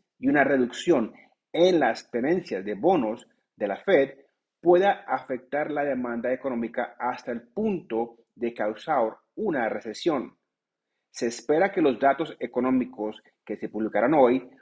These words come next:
muestren un resurgimiento de la inflación general. Sin embargo, una caída esperada en el índice de precios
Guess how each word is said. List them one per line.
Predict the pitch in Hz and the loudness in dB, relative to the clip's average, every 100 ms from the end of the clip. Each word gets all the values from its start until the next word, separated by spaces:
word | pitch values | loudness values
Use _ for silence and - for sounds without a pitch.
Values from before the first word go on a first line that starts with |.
| _ | _
muestren | 123 143 180 202 180 | 0 6 6 6 0
un | 175 175 - | 2 0 -4
resurgimiento | - 147 156 139 127 139 165 170 175 170 127 | -4 -2 0 -2 -2 0 2 0 -2 -6 -4
de | 117 | -2
la | 123 | -2
inflación | 123 120 110 - 123 131 | -2 -2 -4 -4 -8 -6
general. | 135 117 123 101 - _ _ _ _ _ _ _ | -4 -2 -2 -4 -10 _ _ _ _ _ _ _
Sin | 117 | -6
embargo, | 110 117 156 113 117 117 - _ _ | 0 4 4 4 -2 -2 -12 _ _
una | 165 190 208 | 2 2 2
caída | 156 165 | 4 4
esperada | 165 - 135 120 107 107 - | 4 2 4 4 2 -2 -10
en | 120 | -6
el | 113 - | -6 -6
índice | - 226 233 208 | -4 -4 -2 -2
de | 143 | -2
precios | 127 117 113 117 117 | -2 -4 -4 -6 -10